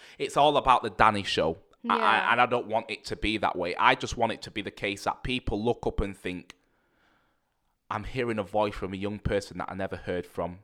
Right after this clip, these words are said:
Speaker 1: for a long time," or, "I'm seeing a change in a young person that I'd not seen for ages."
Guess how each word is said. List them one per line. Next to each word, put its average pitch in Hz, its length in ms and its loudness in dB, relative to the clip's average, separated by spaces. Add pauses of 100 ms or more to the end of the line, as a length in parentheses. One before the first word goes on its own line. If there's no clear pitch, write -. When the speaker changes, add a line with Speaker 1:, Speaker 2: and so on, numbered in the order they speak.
Speaker 1:
for - 140 -12
a 80 40 -8
long 87 280 -6
time," 85 340 -6 (340)
or, 95 380 2 (360)
"I'm 98 120 -8
seeing 107 360 -6
a 98 40 -8
change 101 460 -6
in 95 60 -10
a - 20 -8
young 101 260 -4
person 95 640 -2 (520)
that - 120 -4
I'd 87 160 -6
not 101 180 -4
seen 90 300 -6
for - 260 -12
ages." 85 580 -8